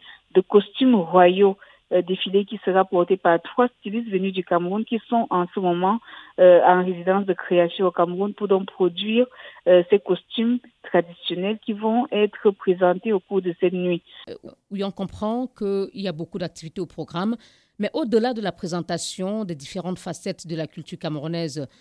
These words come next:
Speaker 2: aux diasporas africaines, euh, et au public français, mais cet événement profite-t-il réellement aux acteurs, euh, culturels camerounais ?
Speaker 1: Déjà, euh, l'impact est, euh, déjà culturel de montrer ce que nous avons de cher.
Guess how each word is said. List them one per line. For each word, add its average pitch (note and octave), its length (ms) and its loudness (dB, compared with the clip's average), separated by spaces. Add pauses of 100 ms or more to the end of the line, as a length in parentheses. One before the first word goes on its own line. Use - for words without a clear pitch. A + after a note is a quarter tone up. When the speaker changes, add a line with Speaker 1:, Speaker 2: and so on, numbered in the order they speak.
(320)
Speaker 2:
aux E3 160 -6
diasporas D#3+ 520 -6
africaines, G3 720 -6 (120)
euh, D#3 480 -10 (120)
et F#3 120 0
au G#3 100 -4
public F3 360 -10
français, A3 800 -8 (480)
mais G3 80 -8
cet C4 200 -8
événement G#3 480 -4
profite-t-il G#3 760 -10
réellement E3+ 500 -6
aux E3 160 -8
acteurs, E3+ 420 -8
euh, D3+ 100 -6
culturels E3 680 -8
camerounais ? D#3 580 -8 (920)
Speaker 1:
Déjà, C#4 420 8
euh, A3+ 160 8
l'impact A3+ 500 2
est, A3+ 600 6
euh, F3 300 6
déjà F3 340 4
culturel F#3+ 680 0
de F3+ 80 2
montrer F3+ 720 0
ce G3+ 60 -2
que G3 140 2
nous F#3+ 180 0
avons F#3 300 2
de E3+ 160 0 (120)
cher. G3+ 300 4